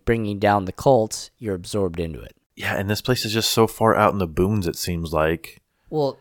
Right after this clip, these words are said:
Speaker 1: yeah.
Speaker 2: It's like, were they there to protect it? Like, why are they there? Like, if, again,
Speaker 1: Right.
Speaker 2: if the goal is to get everybody into this hive mind, why do you have a thousand whatever people around this one tower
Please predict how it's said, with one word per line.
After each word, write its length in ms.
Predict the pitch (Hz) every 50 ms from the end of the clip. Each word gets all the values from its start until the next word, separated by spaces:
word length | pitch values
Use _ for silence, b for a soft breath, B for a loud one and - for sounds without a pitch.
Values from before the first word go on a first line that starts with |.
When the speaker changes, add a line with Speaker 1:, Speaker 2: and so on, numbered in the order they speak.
| _ _
Speaker 1:
yeah. 160 | - 104 101 -
Speaker 2:
It's 100 | 131 -
like, 200 | 143 117 92 87
were 140 | 117 120 113
they 180 | 104 107 104 104
there 220 | 95 98 107 110
to 100 | 113 107
protect 520 | 104 - - 95 - - - 120 131 - -
it? 260 | 175 180 175 - _
Like, 160 | - 110 101 87
why 240 | 95 90 110 127
are 160 | 143 151 151 143
they 180 | 131 135 120
there? 280 | 101 90 107 110 107 95
Like, 160 | 87 87 - -
if, 140 | 98 95 - -
again, 280 | 113 110 127 123 101
Speaker 1:
Right. 460 | 90 92 87 82 80 78 80 80 73 - _
Speaker 2:
if 260 | 123 120 113 101 -
the 100 | - 110
goal 340 | 101 104 117 117 123 123 120 117
is 80 | 107 -
to 140 | - 107
get 240 | 95 95 92 80 - _
everybody 400 | 90 92 92 90 90 98 92 87
into 120 | 87 87
this 180 | 85 82 80 -
hive 420 | - - - 92 92 98 92 82 82
mind, 500 | 87 87 85 80 78 78 73 69 69 - _
why 380 | _ - 87 85 92 101 113 120
do 100 | 120 123
you 120 | 123 117
have 300 | 104 95 95 90 76 76
a 80 | - -
thousand 640 | - - - 90 90 90 95 95 90 95 90 85 - - _
whatever 380 | - 90 92 90 90 85 85 82
people 460 | - - 92 - - - 71 69 - _
around 200 | 92 92 95 92
this 160 | 90 85 85
one 280 | 87 85 85 87 85 80
tower 560 | - - 82 82 82 82 82 78 78 78 -